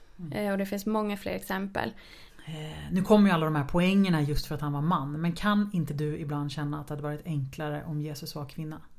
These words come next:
Speaker 2: Absolut.
Speaker 1: För jag kan tycka att det är så frustrerande.
Speaker 2: Mm.
Speaker 1: Att det är en, en man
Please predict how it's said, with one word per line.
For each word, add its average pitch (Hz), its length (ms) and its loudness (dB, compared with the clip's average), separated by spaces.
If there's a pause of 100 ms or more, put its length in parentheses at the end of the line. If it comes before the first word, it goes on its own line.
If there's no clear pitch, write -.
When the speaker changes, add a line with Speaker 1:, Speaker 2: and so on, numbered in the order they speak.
Speaker 2:
Absolut. 226 600 -6 (800)
Speaker 1:
För 196 120 0
jag 170 120 4
kan 185 100 -2
tycka 202 200 -2
att - 80 -2
det 151 120 -2
är 143 60 -4
så 143 260 -4
frustrerande. 160 880 -2 (160)
Speaker 2:
Mm. 214 240 -4 (260)
Speaker 1:
Att 151 200 -8
det 160 120 -4
är 147 40 -2
en, 147 240 -4 (100)
en 147 420 -4
man 156 340 -6